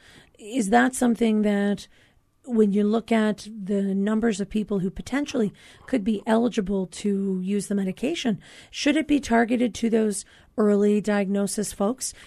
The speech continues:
in order to really track to see if there's a benefit? Or do you think it should be given to anybody with a clinical diagnosis who has a finding of amyloid plaque in spinal fluid or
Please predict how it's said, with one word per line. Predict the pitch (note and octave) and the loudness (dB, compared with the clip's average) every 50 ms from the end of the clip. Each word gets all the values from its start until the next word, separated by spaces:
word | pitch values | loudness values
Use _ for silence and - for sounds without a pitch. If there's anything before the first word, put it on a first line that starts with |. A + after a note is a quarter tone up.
| - - | -6 0
in | A3+ A3 G#3 | 2 4 4
order | G#3 G#3 G3 G3+ | 4 4 2 0
to | G3 - G#3+ F#3+ | -2 -2 -2 0
really | G3 G#3 G#3 G3 G3 F#3+ F#3+ | 2 2 2 2 2 0 -2
track | F#3 - - - G#3+ G#3 G#3 G3 - - | -4 -6 -6 -4 -4 -2 -4 -4 -6 -6
to | - G3 | -6 -4
see | - - - G3+ G3 G3 | -4 -2 -2 0 0 0
if | G3 - | 0 -2
there's | - G3+ G3 G3 G3 F#3 D3+ | -2 -4 -2 -2 -2 -4 -4
a | F#3+ | -4
benefit? | G#3 G3+ G3 A3 - D4+ F#4 - - - - - - - | -2 -2 -2 -2 -2 -4 -4 -6 -8 -18 -20 -20 -10 -2
Or | - B3+ C4 | 0 2 2
do | A3+ A3 | 2 2
you | B3 B3 B3 | 2 2 2
think | - B3 A#3+ A3+ A#3+ | 2 0 0 0 0
it | A3+ - | -2 -2
should | - G3+ | -4 -4
be | G#3+ G#3+ | -4 -2
given | F3 A3 G#3 G#3 G#3+ G#3 G3+ | 0 0 0 0 0 0 -2
to | - - G#3 G#3 G3 G3 G3 F#3+ - - - - - _ _ | -2 -2 0 0 2 2 0 -2 -4 -8 -16 -20 -20 _ _
anybody | - A3+ A3 A3 G3 A3 G#3+ G#3+ | 0 0 2 2 2 2 2 2
with | G#3 G3+ G3 - | 2 0 -2 -4
a | G3 | -4
clinical | - G#3 G#3 G#3+ G3+ A3 G#3 | -2 -2 -2 -2 -2 -4 -4
diagnosis | F#3+ G#3 G3 F#3+ E3+ G3+ G3+ G3 F#3+ - G#3 G3+ F#3 - | -2 -2 -2 -2 -2 -2 -2 -2 -2 -4 -4 -6 -6 -6
who | - G3+ F#3+ | -4 -4 -2
has | D#3+ G3 G3 F#3+ F#3+ F#3+ F#3+ - - - _ _ _ _ - - _ _ _ - | -2 -2 -2 -2 -2 -2 -4 -4 -8 -10 _ _ _ _ -20 -20 _ _ _ -2
a | G#3 G3+ G3+ G3 G3 F#3+ F#3+ F#3+ G3 G3 G3 A3 _ _ | 0 0 2 0 0 -2 -4 -4 -6 -10 -12 -18 _ _
finding | - - A3 G#3+ A3 A3 G#3+ | -4 -2 0 2 2 2 2
of | G#3 G3 | 2 0
amyloid | G#3+ G#3 G3+ G3+ G3+ G3+ G3+ F#3+ | 0 0 0 0 0 0 -2 -2
plaque | - - G#3 G#3 G#3 - | -4 -4 -6 -6 -4 -4
in | G3+ F#3+ | -4 -4
spinal | - - - A#3+ B3 A#3+ A#3+ | -4 -4 -2 -2 0 0 -2
fluid | - - A#3 A3 A3 A3 A3 F#3+ | -2 -2 -2 -2 0 -2 -2 -2
or | A3+ G#3 G3 G3 G3+ G3 G3 | -2 -2 0 0 0 -2 -2